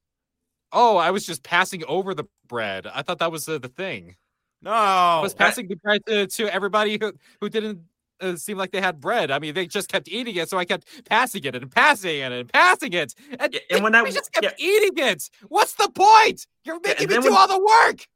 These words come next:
Speaker 3: And then when that one priest invited us to the back room, you're the only one that decided to stay back. What's up with that?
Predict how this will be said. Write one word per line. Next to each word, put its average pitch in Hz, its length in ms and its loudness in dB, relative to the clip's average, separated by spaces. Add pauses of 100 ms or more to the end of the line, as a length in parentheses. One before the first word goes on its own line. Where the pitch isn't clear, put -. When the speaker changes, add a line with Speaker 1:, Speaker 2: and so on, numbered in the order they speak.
(380)
Speaker 3:
And 170 120 -4
then 254 100 2
when 277 100 4
that 196 160 2
one 196 200 0
priest 202 340 -2
invited 170 420 2
us 170 220 -2
to 170 120 -8
the 151 80 -6
back 160 260 -2
room, 160 340 0 (140)
you're 165 240 2
the 190 80 -2
only 185 160 0
one 170 140 -2
that 151 60 -4
decided 175 240 -4
to 120 60 -10
stay 160 200 -8
back. 135 360 -4
What's 160 160 -16
up 175 100 -16
with 160 100 -16
that? 160 220 -12